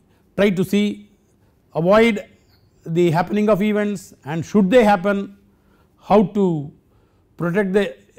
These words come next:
uh, plant, and in case the plant f-, failure happens to the plant, there is a breach of the barrier, still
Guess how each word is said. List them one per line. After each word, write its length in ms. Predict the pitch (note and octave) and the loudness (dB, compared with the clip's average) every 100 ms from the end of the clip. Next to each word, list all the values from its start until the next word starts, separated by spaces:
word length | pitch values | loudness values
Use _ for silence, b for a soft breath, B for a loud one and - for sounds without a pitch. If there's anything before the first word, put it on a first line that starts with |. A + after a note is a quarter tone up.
| - | -8
uh, 500 | E3 D#3+ D3+ C#3+ C#3+ | -4 -2 -2 -4 -6
plant, 480 | - F#3+ G3 G3 - - _ _ _ _ _ _ | -2 2 2 0 -8 -20 _ _ _ _ _ _
and 500 | - A3+ C4+ F#3 - _ _ _ _ _ _ _ _ | -4 0 2 0 -6 _ _ _ _ _ _ _ _
in 200 | G#3+ C#4 | 2 4
case 540 | G#3+ B3+ G#3+ - - _ _ _ _ _ _ _ - | 6 6 6 2 -20 _ _ _ _ _ _ _ -6
the 120 | E3 | -6
plant 380 | - F#3+ G#3 D#3+ | 0 0 0 -2
f-, 80 | G#3+ - _ | -10 -16 _
failure 320 | - A3+ A#3 | 2 6 6
happens 340 | G3+ G3 G#3 G3 | 4 2 0 -2
to 140 | G3 | -2
the 100 | F#3+ | -2
plant, 460 | G3 F#3 F#3+ E3+ D#3 | -2 -2 -2 -4 -2
there 100 | E3 | 0
is 80 | G#3 | 2
a 60 | |
breach 400 | E3+ G#3 A#3 - | 4 6 4 4
of 80 | G#3+ | 0
the 60 | G3 | 2
barrier, 640 | F#3 F#3 F#3 F3+ F3 E3+ _ _ _ _ _ _ | 0 0 0 -2 -4 -8 _ _ _ _ _ _
still 560 | - - D4+ B3+ C#3 | -10 0 2 2 0